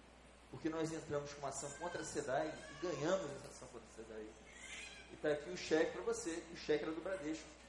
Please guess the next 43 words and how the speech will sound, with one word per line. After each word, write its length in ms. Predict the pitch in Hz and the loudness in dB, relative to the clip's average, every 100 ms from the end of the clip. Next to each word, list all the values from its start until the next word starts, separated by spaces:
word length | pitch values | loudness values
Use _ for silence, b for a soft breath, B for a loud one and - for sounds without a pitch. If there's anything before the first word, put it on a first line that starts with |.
| - | -14
fiz 120 | 147 156 | -10 -8
um 100 | - | 0
banco 200 | 151 156 | 0 0
que 60 | |
eu 40 | 156 | -4
tenho 160 | 165 | -6
conta. 380 | 151 143 151 120 - - - - - - - - | -4 -4 -2 -6 -12 -16 -20 -20 -20 -18 -18 -14
Usando 160 | 123 151 | -2 0
o 20 | |
aplicativo 400 | 160 160 160 - | 2 4 4 4
do 100 | - | 0
celular, 320 | - 156 151 | -2 6 8
eu 80 | 160 | 8
depositei 420 | 170 160 160 160 | 4 2 0 0
na 80 | 156 | -4
mesma, 380 | 151 170 170 156 - - - - - | -4 -4 -4 -4 -6 -12 -18 -18 -2
uma 120 | 165 | 6
hora 160 | 165 160 | 8 8
depois, 400 | 151 - 156 160 - - - | 6 6 4 4 -2 -10 -8
meia 140 | 139 | 2
hora 100 | 135 | 4
depois, 400 | 139 135 - 143 143 - - - | 4 2 0 -2 -2 -8 -16 -14
o 40 | |
cheque 300 | - 139 143 | -2 2 2
sempre 200 | - - | 0 -2
tava 160 | 139 135 | 0 2
lá 80 | 131 | 0
na, 160 | 123 120 117 - - - - | -2 -4 -6 -12 -16 -16 -10
lá 80 | 123 | -10
em 40 | |
cima. 320 | - - - - - - - - - - - - | -8 -8 -8 -8 -10 -12 -14 -16 -18 -18 -14 -8
E 40 | |
o 40 | |
cheque 220 | 175 185 - | -2 -2 0
cai 100 | 190 | 0
rápido, 380 | 170 170 143 | 2 2 0
né, 60 | 139 | -6
porque 60 | 151 | -8
é 40 | |
do 60 | - | -8
mesmo 160 | 127 131 | -8 -6
banco, 260 | 139 143 - | -4 -4 -6
né? 140 | 135 | -8